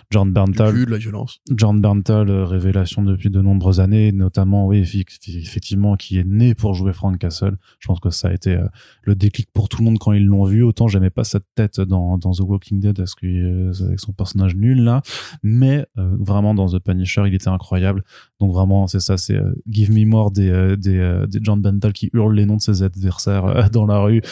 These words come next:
Speaker 1: euh, ensanglantés. Franchement, c'est ça qu'on veut. Mais pareil aussi, c'est Marvel Studios, c'est Disney plus. Donc, quelle sera la tonalité ? Comment reprendre le Punisher ? Comment Marvel veut reprendre, euh, le personnage du Punisher aussi dans ses adaptations ?
Speaker 2: Franchement, si, s'ils le mettent,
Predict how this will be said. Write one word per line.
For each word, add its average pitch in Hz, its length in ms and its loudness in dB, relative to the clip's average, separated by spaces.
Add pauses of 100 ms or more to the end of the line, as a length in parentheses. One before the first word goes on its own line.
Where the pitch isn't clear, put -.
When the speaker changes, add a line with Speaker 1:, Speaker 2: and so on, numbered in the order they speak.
(380)
Speaker 1:
euh, 98 220 2
ensanglantés. 104 680 0
Franchement, 101 360 -4
c'est 95 260 -4
ça - 260 -2
qu'on 104 220 -2
veut. 117 260 2
Mais 107 160 2
pareil 92 320 0
aussi, 104 280 -2
c'est - 200 -6
Marvel 92 400 0
Studios, 98 340 -2
c'est 101 160 -4
Disney 92 300 -4
plus. 98 220 -2
Donc, 95 260 -2 (100)
quelle 110 180 2
sera 101 200 -2
la 98 100 2
tonalité ? 95 600 0 (600)
Comment 113 480 2
reprendre 107 400 0
le 104 80 2
Punisher ? 104 580 0
Comment 107 240 2
Marvel 104 380 2
veut 98 120 0
reprendre, 98 540 0
euh, 92 220 2
le 95 160 0
personnage 98 500 -2
du 95 140 -4
Punisher 98 640 0
aussi 90 260 -6
dans 98 120 -2
ses 95 140 -4
adaptations ? 95 580 -2
Speaker 2:
Franchement, 127 420 -6
si, 127 240 -6
s'ils 117 260 -4
le 113 100 0
mettent, 131 500 0